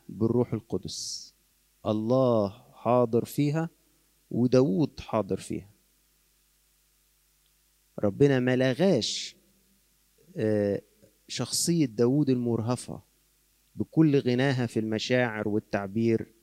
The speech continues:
قاعدة موجودة. إذن كلمة الله المكتوبة تشبه كلمة الله المتجسد من حيث كونها واحد من اتنين، كلمة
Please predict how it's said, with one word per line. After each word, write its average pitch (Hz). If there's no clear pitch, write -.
قاعدة 104
موجودة. 113
إذن 208
كلمة 196
الله 151
المكتوبة 147
تشبه 147
كلمة 175
الله 160
المتجسد 156
من 156
حيث 202
كونها 185
واحد 175
من 175
اتنين، 147
كلمة 135